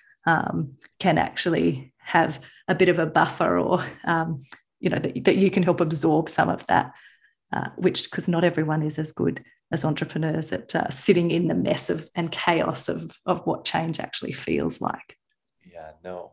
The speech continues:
Speaker 2: no question about it. So there's the ability for you to, you know, be able to make that pivot in your business, move forward, and there are certain strengths that you can learn and can excel at, but understanding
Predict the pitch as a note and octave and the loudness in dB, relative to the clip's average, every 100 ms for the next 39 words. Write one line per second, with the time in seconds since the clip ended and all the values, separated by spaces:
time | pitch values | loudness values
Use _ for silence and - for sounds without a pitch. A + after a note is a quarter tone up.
0 | - G#2 G2 - F2+ - E2 D#2+ E2 E2+ | -8 -6 -6 -4 -6 -6 -10 -4 0 0
1 | E2 - G#2+ G2+ G#2 G2+ - G#2+ F#2+ A#2+ | 0 -2 -2 2 4 4 0 -4 -2 4
2 | B2+ B2 A2+ - G#2 G2 C3 D#3+ E3 D#3+ | 6 6 2 -4 -10 -4 2 4 4 0
3 | - G#2 G2 F#2+ - _ _ F#2 F#2 E2 | -4 -2 -2 -6 -10 _ _ -6 -4 4
4 | G#2+ A#2+ C3+ B2+ B2+ B2+ B2+ - - C3 | 8 8 6 0 -2 4 4 4 0 -2
5 | B2+ B2 A#2+ A#2 G2+ A#2 A#2 A#2+ A2+ A2 | 0 -2 -2 -2 2 2 2 2 2 2
6 | - G2 A2+ B2+ B2+ - A2 A2 A2+ A2 | 0 0 2 2 0 2 6 8 8 8
7 | G2+ F2+ F#2 F#2 - B2 F#2+ - B2+ A2 | 4 -2 0 0 0 -4 -4 -4 -2 -2
8 | - F#2+ G2 G#2 G2+ G2 _ _ _ - | -2 -6 -2 0 0 -4 _ _ _ 4
9 | C3 C3 B2+ A#2+ A#2 A#2 A#2 A2 G#2 G2 | 8 8 8 6 6 6 2 -2 -2 -4
10 | - A#2 A2+ G#2 - A2+ G2+ G2 F#2+ G#2+ | -2 2 2 0 2 6 8 8 6 4
11 | G2+ - B2 B2+ A#2 A2+ - - C4 A#3+ | 2 2 0 2 -2 -6 -4 6 8 10
12 | F#3+ D3+ C#3+ C#3+ | 8 8 6 4